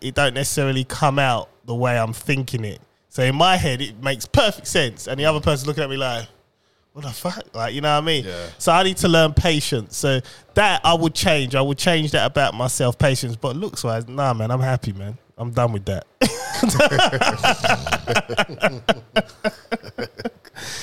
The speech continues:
Speaker 1: This is a part where you love yourself. I just feel like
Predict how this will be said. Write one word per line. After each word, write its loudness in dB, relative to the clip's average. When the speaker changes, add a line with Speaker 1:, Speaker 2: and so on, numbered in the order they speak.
Speaker 1:
This 6
is 6
a 6
part 6
where 6
you 6
love 6
yourself. 4
I 6
just 0
feel 6
like 2